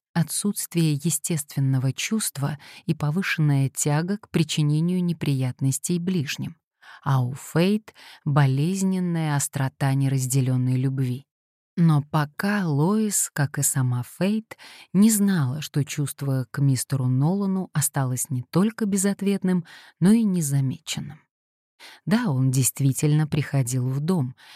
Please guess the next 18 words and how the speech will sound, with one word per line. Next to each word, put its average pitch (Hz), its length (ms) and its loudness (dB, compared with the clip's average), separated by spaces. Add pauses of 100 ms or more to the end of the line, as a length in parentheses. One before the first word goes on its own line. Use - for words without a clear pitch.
(120)
причём 170 460 2
часто 165 640 -2
подолгу 147 640 2
сидел 143 380 0
в - 100 -8
кругу 135 400 -2
семьи, 160 580 -2 (320)
пристально 139 600 2
за 135 160 0
всеми 135 640 -2
наблюдал. 143 640 0 (500)
Но 170 140 6
на 170 220 2
Фейт 254 500 -4 (140)
не 170 200 4
обращал 170 640 0
особого 139 520 -4
внимания. 139 720 -2